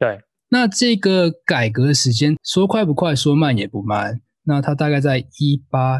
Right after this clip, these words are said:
一七六零年开始嘛，开始工业改革，也差不多花了大概有六七十年才完成了这个完整的改革。那对于人类的寿命来讲，其实蛮长的，七十年。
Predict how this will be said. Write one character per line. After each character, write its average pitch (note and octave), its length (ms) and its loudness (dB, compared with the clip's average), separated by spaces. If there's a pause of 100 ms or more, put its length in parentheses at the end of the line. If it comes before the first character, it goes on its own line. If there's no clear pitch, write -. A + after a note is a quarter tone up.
(160)
一 F#3 220 2
七 F#3 340 2
六 F3+ 220 4
零 A#2 160 4
年 A2 120 0
开 B2+ 220 0
始 - 160 -2
嘛， G#2 300 -6
开 B2+ 160 0
始 A#2+ 120 -2
工 A#2 160 0
业 A#2+ 140 2
改 A2 160 -6
革， A2 80 -8
也 A#2+ 140 -2
差 F3+ 340 -4
不 F3 140 0
多 F#3 120 2
花 E3 460 0
了 D3 160 2
大 C#3+ 180 0
概 D3 140 0
有 B2 160 2
六 D#3 200 4
七 C#3 220 0
十 B2+ 220 0
年 G#2 340 0 (300)
才 - 240 0
完 A#2 320 2
成 A2 220 -2
了 G2+ 80 -6
这 B2 120 -2
个 G#2+ 400 -4
完 A2+ 240 0
整 C3+ 160 0
的 G2+ 80 -4
改 - 280 -6
革。 - 160 -14 (240)
那 A#3 120 0
对 A3 220 2
于 F3+ 140 4
人 C#3 320 4
类 G3 160 2
的 C#3 40 4
寿 D#3+ 240 0
命 D#3+ 140 2
来 A2 140 0
讲， A2 280 -4 (160)
其 - 140 -6
实 B2+ 80 4
蛮 G#2 160 0
长 G#2 260 -6
的， A2 160 -12
七 C3 220 -2
十 A2+ 200 -2
年。 G2 180 -10